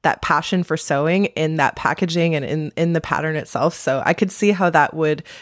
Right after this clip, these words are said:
inspire you and make you feel excited about garment sewing. I wanna know, when did Friday Pattern Co. come in? When did you decide to start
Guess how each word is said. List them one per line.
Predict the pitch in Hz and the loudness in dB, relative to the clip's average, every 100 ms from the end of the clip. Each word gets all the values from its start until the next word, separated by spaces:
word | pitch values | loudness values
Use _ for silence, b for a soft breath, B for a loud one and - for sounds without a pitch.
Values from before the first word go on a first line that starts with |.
| B | B
inspire | - 147 - 147 151 151 | 0 2 2 4 6 4
you | 151 147 143 | 2 0 0
and | 151 156 | 0 -2
make | 139 151 | -2 -4
you | |
feel | 151 156 147 | -2 2 2
excited | 151 - 139 147 143 | 0 -2 -2 -2 -2
about | 143 147 | -2 -2
garment | - 147 151 - | -4 -4 -6 -4
sewing. | 127 139 139 156 180 B B B B B B - - | -2 -2 -2 -2 -4 B B B B B B -12 2
I | 208 | 4
wanna | 233 302 | 6 6
know, | 277 208 196 190 185 180 - _ _ | 6 6 6 6 4 2 0 _ _
when | 185 175 190 170 170 170 156 - - _ | -4 2 4 4 2 0 -2 -6 -12 _
did | - 220 | 2 2
Friday | - 170 170 | 4 4 4
Pattern | 170 156 151 160 | 2 0 0 0
Co. | 165 165 151 | -2 -2 0
come | 151 175 165 | 0 0 0
in? | 139 | -2
When | 143 170 | -4 -2
did | 185 | -2
you | 208 190 | 0 0
decide | 185 - 147 147 | 0 0 0 0
to | - | -6
start | - 143 127 | -2 0 0